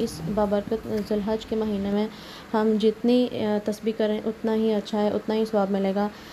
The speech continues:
अ, सुबहान अल्लाहि वल्हम्दुलिल्लाहि वला इलाहा इल्लल्लाहु वल्लाहु अकबर। इसकी तस्बीह ज़्यादा से ज़्यादा इस महीने में करें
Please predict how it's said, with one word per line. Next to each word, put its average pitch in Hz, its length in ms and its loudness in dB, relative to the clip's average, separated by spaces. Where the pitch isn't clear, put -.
अ, 208 60 2
सुबहान 220 380 2
अल्लाहि 226 320 2
वल्हम्दुलिल्लाहि 214 840 0
वला 202 320 2
इलाहा 202 460 0
इल्लल्लाहु 208 480 2
वल्लाहु 196 340 0
अकबर। 214 360 0
इसकी 226 400 0
तस्बीह 220 420 2
ज़्यादा 208 280 2
से 226 140 -4
ज़्यादा 214 280 2
इस 226 220 -2
महीने 214 280 2
में 208 160 0
करें 208 280 0